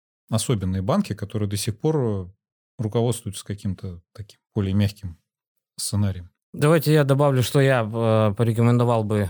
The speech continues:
Speaker 2: предпринимателям. У меня не ритейл, но я сотрудничаю с ритейлом, у меня производство, и я поставляю товары ритейлу.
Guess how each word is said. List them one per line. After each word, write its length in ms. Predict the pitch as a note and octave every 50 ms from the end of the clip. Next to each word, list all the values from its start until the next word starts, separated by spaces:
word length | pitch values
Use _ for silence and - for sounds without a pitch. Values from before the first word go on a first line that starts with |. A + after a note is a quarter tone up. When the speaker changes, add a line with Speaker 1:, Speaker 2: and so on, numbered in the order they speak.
| - -
Speaker 2:
предпринимателям. 920 | G#2+ G#2 G2 - A#2+ A#2 A#2 B2 D3 E3 D3+ C#3 A2+ G#2 G2 G2 F2+ F#2+
У 120 | G#2 G#2
меня 200 | A2 A#2 B2 A#2+
не 260 | A#2+ A#2+ B2 A#2+ A#2+
ритейл, 600 | A#2 B2+ B2 - D3+ E3 E3+ D#3+ C#3 A#2 G#2 F#2+
но 420 | F#2+ F#2+ G#2+ A2+ A#2 A#2 A2+ A2+ A2
я 180 | A2+ C3 C#3
сотрудничаю 600 | C3 - A#2+ A2+ B2+ A#2+ A2 G2+ F#2+ - - F#2+
с 100 | - -
ритейлом, 580 | G2 G2+ G2+ B2 C3 C#3+ C#3+ B2+ A2 G2+ G2 G2
у 40 | G2
меня 280 | G2 F#2+ F#2+ F#2+ F#2+
производство, 720 | F2 - G#2+ G#2 G2 G#2+ C3 D3+ D#3+ D#3 - - G#2 G#2 G2+
и 180 | G2 G2 G2+
я 240 | G#2 A2+ B2 A#2+ G#2+
поставляю 540 | - - G#2 - - G2+ G2+ G#2 G#2 G2 F#2+
товары 400 | G2 G2 G2 G2 G2 F#2+ G2 F#2+
ритейлу. 440 | F#2 F2+ - - - - - -